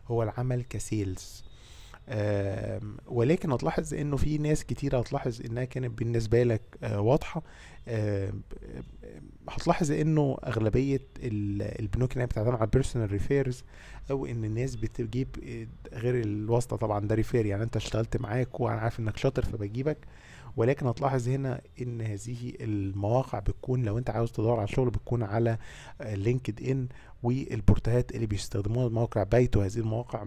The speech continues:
ومواقع البنوك نفسها. ولكن هتلاحظ إن في ناس كتيرة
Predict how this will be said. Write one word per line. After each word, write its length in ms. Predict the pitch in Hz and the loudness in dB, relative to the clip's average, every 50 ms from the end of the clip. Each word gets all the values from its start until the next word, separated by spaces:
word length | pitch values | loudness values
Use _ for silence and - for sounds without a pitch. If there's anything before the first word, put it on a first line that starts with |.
| 123 127 | -6 -2
ومواقع 800 | 117 113 120 123 123 110 104 107 117 127 123 - - 110 104 - - - | -2 0 0 0 0 6 8 8 8 8 6 2 -4 -4 -4 -6 -12 -14
البنوك 380 | - - 113 117 123 123 - 113 | -10 -6 -4 -4 -4 -4 -4 -6
نفسها. 400 | 104 - - - 139 139 139 139 139 - - - - - - - | -6 -6 -4 -2 0 0 0 -2 -4 -10 -18 -20 -20 -20 -8 -4
ولكن 240 | 113 113 131 127 131 | -2 -2 0 0 -2
هتلاحظ 400 | 113 110 - 131 127 - 117 120 117 | -2 0 0 0 0 -2 -4 -4 -4
إن 120 | 113 113 | -4 -4
في 120 | - - 127 | -4 -2 -2
ناس 180 | 131 127 - | -4 -4 -4
كتيرة 340 | - - 110 127 123 123 113 | -8 -8 -6 -4 -2 -2 -2